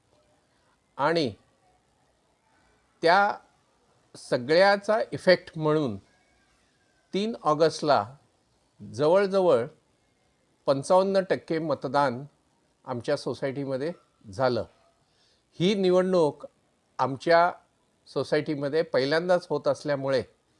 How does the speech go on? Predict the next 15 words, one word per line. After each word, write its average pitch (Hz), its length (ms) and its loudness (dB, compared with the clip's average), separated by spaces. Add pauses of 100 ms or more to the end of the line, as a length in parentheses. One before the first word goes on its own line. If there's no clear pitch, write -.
(360)
सगळ्यांनाच 156 760 0 (380)
त्यांची 139 320 -4 (140)
उत्सुकता 165 440 -2
होती 175 420 0 (840)
आणि 143 180 -4 (100)
त्याचप्रमाणे 156 640 0
किती 170 300 -4
मतदान 160 520 0
होईल 147 360 -4 (480)
याच्याबद्दल 147 680 0
खात्री 156 340 -4
नव्हती, 135 520 -4 (320)
पण 165 260 4 (400)
प्रचंड 196 480 0 (520)
उत्साहाने 156 760 0